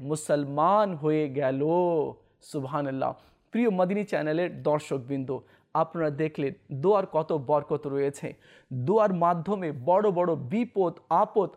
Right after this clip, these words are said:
আল্লাহ তাআলা দূর করে দেয়। আর আল্লাহ নবী সাল্লাল্লাহু আলাইহি ওয়াসাল্লাম ইরশাদ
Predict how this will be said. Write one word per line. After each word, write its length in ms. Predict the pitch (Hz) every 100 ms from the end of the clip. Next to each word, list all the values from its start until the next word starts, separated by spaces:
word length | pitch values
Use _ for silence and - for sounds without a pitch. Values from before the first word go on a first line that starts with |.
| -
আল্লাহ 280 | 151 170 170
তাআলা 280 | 151 151
দূর 360 | 160 131 220 226
করে 260 | - 151 135
দেয়। 240 | 135 117 - - -
আর 120 | 151
আল্লাহ 260 | 156 160 147
নবী 220 | 151 185
সাল্লাল্লাহু 520 | - 151 147 156 160
আলাইহি 340 | 131 151 160 139
ওয়াসাল্লাম 460 | 156 156 175 156
ইরশাদ 340 | 156 - 160